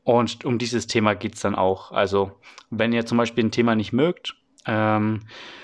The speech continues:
dann könnt ihr einfach im Titel schon rauslesen, dass dieses Thema um dieses Thema geht. Und dann könnt ihr einfach diese Podcast-Folge auslassen oder ihr folgt dem Podcast gar nicht. Ähm, ist kein Problem.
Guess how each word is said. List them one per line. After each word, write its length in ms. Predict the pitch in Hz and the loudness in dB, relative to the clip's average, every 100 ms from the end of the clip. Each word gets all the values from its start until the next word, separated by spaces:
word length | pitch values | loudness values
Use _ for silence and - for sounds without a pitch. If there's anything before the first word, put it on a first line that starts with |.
| - - _ _ _ - | -20 -20 _ _ _ -8
dann 120 | 120 | -4
könnt 180 | 127 151 | 0 2
ihr 60 | |
einfach 160 | 135 123 | 0 0
im 100 | 120 | -4
Titel 520 | 139 160 139 127 147 | -4 0 0 0 -4
schon 200 | - 120 | -4 -2
rauslesen, 720 | 113 135 139 - 131 123 117 | 0 0 0 0 0 2 0
dass 280 | 113 107 - | 0 -2 -6
dieses 300 | 123 113 104 | -4 -4 -6
Thema 320 | - 117 113 | -2 2 2
um 100 | 107 | 2
dieses 300 | 98 104 - | -2 -8 -6
Thema 260 | - 127 117 | -4 -2 -2
geht. 400 | 117 180 185 - _ - - | 0 0 -2 -6 _ -20 -6
Und 280 | 131 120 120 | 2 4 6
dann 100 | 113 | 2
könnt 160 | 113 117 | 2 0
ihr 60 | |
einfach 180 | 107 101 | 0 -2
diese 260 | 101 104 107 | -6 -2 0
Podcast-Folge 680 | 113 110 104 101 - 98 - | 0 0 -2 -2 -2 -2 2
auslassen 680 | 127 123 117 113 110 113 - | 0 2 -2 0 -4 -6 -4
oder 240 | 113 110 | -4 -2
ihr 240 | 107 - - | -2 -2 2
folgt 260 | 127 123 | 2 2
dem 80 | 110 | -2
Podcast 480 | 113 107 - 104 - | -2 -6 -6 -8 -4
gar 200 | 104 101 | -2 0
nicht. 300 | 101 - - - - - - | -2 -4 -14 -18 -18 -20 -4
Ähm, 340 | 110 101 98 95 - | 0 0 0 -6 -10
ist 160 | - - | -10 -2
kein 180 | 117 | 0
Problem. 640 | 113 110 110 110 113 110 | 2 2 6 6 6 2